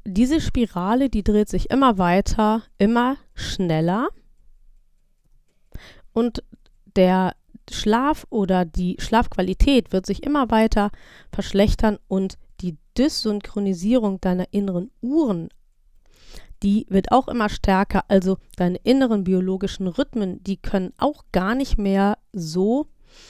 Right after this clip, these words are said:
taktrein laufen, wie sie es müssten. Und jetzt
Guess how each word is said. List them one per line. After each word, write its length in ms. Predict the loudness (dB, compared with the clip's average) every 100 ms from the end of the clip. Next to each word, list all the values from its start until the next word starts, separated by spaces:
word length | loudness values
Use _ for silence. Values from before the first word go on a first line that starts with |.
| -20 _ _ 0
taktrein 640 | 2 0 -4 -2 0 0
laufen, 460 | 0 -2 -2 -4
wie 80 | -2
sie 160 | 0 0
es 180 | -2 -4
müssten. 580 | -8 -8 -10 -8 -8 -8 -16 -20 -20 _ _ -2
Und 200 | 0 4
jetzt 380 | 2 0 -10